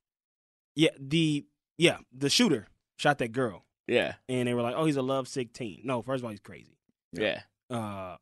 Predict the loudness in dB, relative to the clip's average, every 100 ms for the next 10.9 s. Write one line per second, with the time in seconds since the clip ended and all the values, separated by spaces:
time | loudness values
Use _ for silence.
0 | _ -10 -4 0 0 2 0 -2 -4 _
1 | _ _ _ _ -4 -4 -6 -8 -6 -6
2 | -8 -10 -10 -10 -10 -12 -12 -14 -12 -14
3 | -16 -20 -20 -16 -14 -12 -14 -16 _ _
4 | _ _ -12 -10 -12 -12 -14 -18 -18 -20
5 | -16 -16 -14 -16 -16 -18 _ _ _ _
6 | 2 2 0 -18 _ -2 0 2 0 -2
7 | -2 -4 -2 -2 -2 -2 -2 -4 -10 _
8 | -12 -10 -8 -4 -2 0 -2 -4 -12 -16
9 | _ _ _ _ -8 -6 -8 -10 _ _
10 | _ _ _ -8 0 0 0 -6